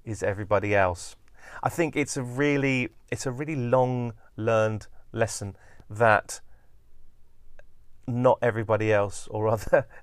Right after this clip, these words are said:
<laughs> we don't all know what we're doing it. Everybody is <laughs> winging it. Everybody is afraid.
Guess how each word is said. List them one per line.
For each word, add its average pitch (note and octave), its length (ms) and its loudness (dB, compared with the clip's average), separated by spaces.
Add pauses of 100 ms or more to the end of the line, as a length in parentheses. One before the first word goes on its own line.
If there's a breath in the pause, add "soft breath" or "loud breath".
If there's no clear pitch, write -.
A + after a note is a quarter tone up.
(140)
<laughs> - 1080 -12
we A#2+ 300 -2
don't A#2 320 4
all A2+ 220 2
know G#2 240 2
what G2 140 2
we're G2 140 -2
doing F#2+ 320 0
it. - 180 -6 (640 soft breath)
Everybody G2+ 600 0 (600)
is A2+ 260 -4
<laughs> - 80 -8
winging A#2 280 2
it. G2+ 160 -4 (320 loud breath)
Everybody G#2+ 600 4
is G#2 160 -4
afraid. G2 600 2